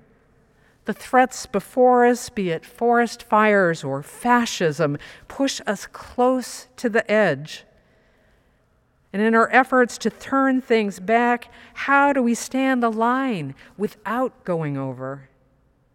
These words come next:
Annie says, recognize your limits. Make space. Rest up. And then regroup. I heed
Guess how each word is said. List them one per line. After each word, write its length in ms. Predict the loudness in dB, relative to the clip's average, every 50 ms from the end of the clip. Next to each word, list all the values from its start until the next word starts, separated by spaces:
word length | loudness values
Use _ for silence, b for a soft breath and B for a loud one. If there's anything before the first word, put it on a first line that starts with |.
| _ _ _ _ _ _ _ _ _ _ _ _ _ _ _ _ _ _ _ _ _ _ _ _ _ _ _ _ _ _ _ _ _ _ _
Annie 240 | -6 -2 0 0 0
says, 460 | 0 0 2 4 4 4 2 0 -2
recognize 800 | -2 2 2 2 2 -2 -6 -4 -4 -4 -4 -4 -4 -6 -10 -10
your 100 | -12 -12
limits. 640 | -10 -8 -8 -8 -8 -10 -12 -14 -18 -20 -20 -20 -20 _ _ _ _ _ _ _ _ _ _ _ _ _ _ _ _ _ _ _ _ _ _ _ _ _ _ _ _ _ _ -8
Make 200 | -6 -6 -6 -8
space. 800 | -12 -10 -4 -2 -2 -2 -2 -4 -6 -10 -14 -18 -20 -20 -20 -20 _ _ _ _ _ _ _ _ _ _ _ _ _ _ _ _ _ _ _ _ _ _ _ _ _ _
Rest 340 | -4 -4 -4 -4 -6 -8 -6
up. 300 | -4 -4 -4 -8 _ -18 -20 _ _ _ _ _ _ _ _ _ _ _ _ _ _ _ _ _ _ _ _ _ _ _ _ _ _ -14
And 120 | -10 -8 -6
then 200 | -4 -4 -4 -6
regroup. 540 | -8 -8 -8 -8 -8 -6 -6 -8 -10 _ -20 -20 _ _ _ _ _ _ _ _ _ _ _ _ _ _ _ _ _ _ _ _ _ _ _ _ _ _ _ -14
I 60 | -14
heed 640 | -14 -14 -14 -12 -8 -6 -4 -2 -2 -4 -4 -6